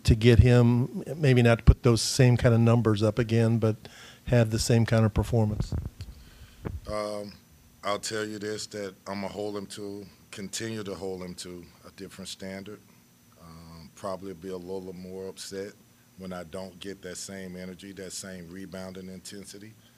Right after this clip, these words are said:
Speaker 2: Um, I'll probably take him out <laughs> because I keep saying this to him, and I'm gonna let you guys in on it.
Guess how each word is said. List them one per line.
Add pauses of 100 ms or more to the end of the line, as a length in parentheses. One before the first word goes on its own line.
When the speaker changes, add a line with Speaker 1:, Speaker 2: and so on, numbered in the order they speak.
(380)
Speaker 2:
Um, (240)
I'll
probably
take
him
out (520)
<laughs>
because (760)
I
keep
saying
this
to
him, (220)
and
I'm
gonna (120)
let
you
guys
in
on
it.